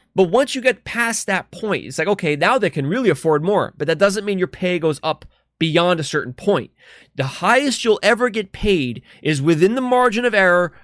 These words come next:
around the market fair, the fair market value of that particular type of work you do.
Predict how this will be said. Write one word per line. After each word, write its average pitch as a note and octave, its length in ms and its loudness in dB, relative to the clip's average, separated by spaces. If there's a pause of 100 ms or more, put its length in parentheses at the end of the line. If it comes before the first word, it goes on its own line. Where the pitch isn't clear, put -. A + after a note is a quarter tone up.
around E3+ 460 0
the F3 80 0
market D#3+ 360 -2
fair, D#3+ 280 2
the C#3+ 100 -6
fair E3+ 240 2
market E3+ 300 -2
value B2+ 400 2
of B2+ 180 -4
that B2+ 240 0
particular B2+ 420 -4
type B2+ 300 -6
of A#2+ 140 -10
work A2+ 240 -8
you C#3 80 -4
do. E3+ 280 2